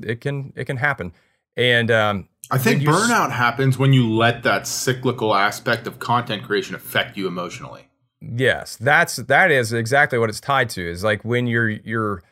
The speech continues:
Speaker 1: you're used to something happening, or you're not, or something that's not happening. Basically, it's, it's false expectations, right? Or it's, or it's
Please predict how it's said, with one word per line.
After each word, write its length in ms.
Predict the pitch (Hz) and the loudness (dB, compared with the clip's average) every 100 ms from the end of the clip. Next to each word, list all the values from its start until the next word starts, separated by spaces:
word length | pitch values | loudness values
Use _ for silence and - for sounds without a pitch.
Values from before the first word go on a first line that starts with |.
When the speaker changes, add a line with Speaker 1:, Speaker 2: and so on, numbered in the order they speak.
| _ - | _ -8
Speaker 1:
you're 160 | 120 123 | -4 -2
used 600 | 107 143 190 196 - - | 0 0 0 -2 -10 -6
to 600 | 151 135 127 120 113 - _ - - - | -4 -2 -2 -2 -4 -8 _ -20 -18 -14
something 400 | - 156 143 139 | -4 -2 0 -2
happening, 540 | 113 123 117 120 120 120 | 2 2 2 0 0 -2
or 240 | - 139 | 0 0
you're 180 | 127 123 | 2 2
not, 320 | 117 117 120 - | 2 4 2 0
or 120 | 127 | -4
something 340 | 139 139 139 120 | -2 -2 0 0
that's 180 | 113 | -2
not 180 | 120 113 | 0 0
happening. 460 | 104 110 107 107 104 _ _ 139 | 0 -2 0 -4 -4 _ _ 0
Basically, 420 | 208 - 175 160 | 2 2 0 0
it's, 220 | 131 - - | 0 -4 -4
it's 180 | 139 123 | -4 0
false 220 | 156 135 | 0 2
expectations, 640 | 131 120 107 101 90 76 71 | 0 -2 -4 -4 -4 -6 -8
right? 160 | 92 | -4
Or 140 | 104 101 | -2 -2
it's, 120 | - _ _ - | -6 _ _ -2
or 100 | 120 | -2
it's 180 | 117 | -2